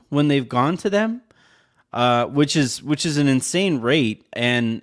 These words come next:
and, um, I think I've seen, like, this, the, the way that I, I saw it, you know, kinda come across my timeline on Twitter the other day was essentially that, you know, it's producing an insane,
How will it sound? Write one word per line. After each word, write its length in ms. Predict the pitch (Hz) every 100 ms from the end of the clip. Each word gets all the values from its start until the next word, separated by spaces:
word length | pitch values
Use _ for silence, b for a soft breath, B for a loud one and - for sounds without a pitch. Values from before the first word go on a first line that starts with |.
| -
and, 540 | 123 120 113 107 104 - b b b b b
um, 240 | 117 117 -
I 120 | 131
think 260 | 139 190
I've 200 | 165 143
seen, 640 | 120 - 165 160 156 151 - -
like, 160 | 135
this, 180 | 151 139
the, 180 | - 147
the 140 | 135
way 200 | 139 185 190
that 280 | 165 139
I, 200 | 139 110
I 40 | 135
saw 280 | - 160 151
it, 160 | 135 -
you 160 | 139 123
know, 120 | 117
kinda 280 | - 120 117
come 180 | 143
across 340 | 135 - 127 -
my 140 | 113
timeline 360 | - 123 117 107
on 120 | 101
Twitter 260 | - 156 131
the 160 | 110
other 120 | 104
day 320 | 98 95 92 - b b b b b
was 200 | 135 143
essentially 520 | 143 185 175 170 143
that, 360 | 131 131 123 - _ -
you 140 | 135
know, 140 | 113 110
it's 160 | 104
producing 840 | - - 131 160 160 147 131 120 - -
an 100 | 123
insane, 880 | 120 113 - 147 147 143 139 127